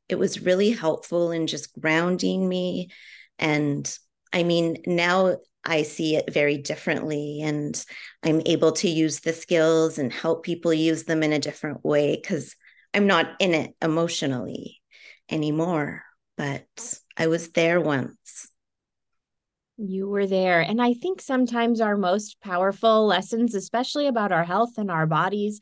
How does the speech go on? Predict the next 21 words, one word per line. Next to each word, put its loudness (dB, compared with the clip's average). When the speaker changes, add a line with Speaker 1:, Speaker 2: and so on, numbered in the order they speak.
Speaker 2:
come 2
from 2
our 4
own 0
unique -2
and -4
personal -2
experiences, -2
our 4
lived 2
experience 0
through 4
our 0
health -2
journey. 0
So 0
I -4
think, 4
um, 2
y-, -20
your 4